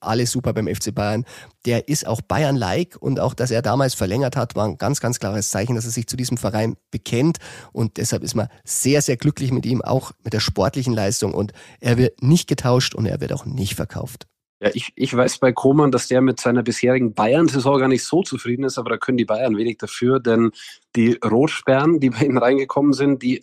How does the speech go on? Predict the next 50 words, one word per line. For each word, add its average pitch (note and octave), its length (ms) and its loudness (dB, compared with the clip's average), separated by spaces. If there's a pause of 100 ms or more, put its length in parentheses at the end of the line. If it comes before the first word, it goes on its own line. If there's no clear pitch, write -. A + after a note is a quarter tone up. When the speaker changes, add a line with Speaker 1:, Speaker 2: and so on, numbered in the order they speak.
(160)
Speaker 2:
haben C3 280 0
ihm C3 100 2
ein B2 40 2
bisschen B2 260 0
den A#2 140 4
Rhythmus A2+ 340 2
genommen. C3 440 6 (420)
Dazu C#3+ 540 4
immer D3 220 6
mal C3+ 180 6
wieder B2+ 160 6
kleine B2+ 320 4
Verletzungen. C3 600 2
Also A#2 160 0
der A2 220 2
weiß A#2+ 280 0
eigentlich, C3 260 2
dass A#2+ 200 -4
er A#2+ 80 -2
viel, F3 260 -2
viel C3 160 2
mehr B2 220 4
kann. A2 220 0
Und A2 120 -2
zu A2 240 -2 (140)
Saisonbeginn B2+ 880 2 (320)
hat B2+ 180 2
er C3+ 80 4
auch B2+ 120 0
zentraler A2+ 560 0
spielen D#3 320 2
dürfen, D3 340 0
was A#2+ 180 0
er C3+ 60 -4
sich C3+ 160 -6
gewünscht C3 420 0
hat. - 280 -2
Das - 200 -4
sah A#2 240 -2
kurzzeitig C3+ 680 -2
gut D3+ 200 0
aus, D#3 300 2 (380)
aber A#2 280 4
ja, G#2+ 100 4
jetzt G#2 240 -2
muss B2 160 6
er B2 80 4
schauen, B2 360 4
dass A#2 200 2
er A#2 220 4